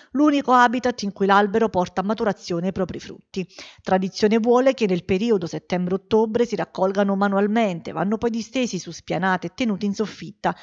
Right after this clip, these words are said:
Quando risultano morbidi al tatto, vengono riposti in contenitori ricolmi d'acqua ed è possibile conservarli così per lunghi periodi.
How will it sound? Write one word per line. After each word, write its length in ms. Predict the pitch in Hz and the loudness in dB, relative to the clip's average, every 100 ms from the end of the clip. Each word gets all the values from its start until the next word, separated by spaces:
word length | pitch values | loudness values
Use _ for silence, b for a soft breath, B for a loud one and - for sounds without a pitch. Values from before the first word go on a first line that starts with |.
| B B B | B B B
Quando 240 | - 277 269 | 2 4 4
risultano 540 | 254 247 226 196 190 | 2 0 -2 0 2
morbidi 420 | 190 196 180 185 | 2 2 2 -4
al 160 | 175 - | -4 0
tatto, 400 | 208 214 214 247 | 2 2 2 -2
vengono 320 | 202 190 180 | 0 -2 -2
riposti 480 | 175 170 202 202 190 | -4 -2 -2 -2 -8
in 80 | 185 | -4
contenitori 640 | 226 220 233 240 165 170 | -2 0 0 0 -2 -2
ricolmi 400 | 185 202 208 185 | -2 2 0 0
d'acqua 440 | 170 - - - 170 b b | -6 -8 -6 -4 -4 b b
ed 160 | 208 | -2
è 60 | 220 | -2
possibile 640 | 220 226 - 240 170 156 | 0 -4 -4 -6 -6 -8
conservarli 680 | - 180 - 185 202 196 196 | -6 -6 -4 0 0 0 0
così 360 | 254 262 - - | -2 -4 -10 -2
per 180 | 247 196 | 0 0
lunghi 320 | - 170 180 | -6 -6 0
periodi. 580 | 208 160 135 143 175 | 0 0 -6 -8 -8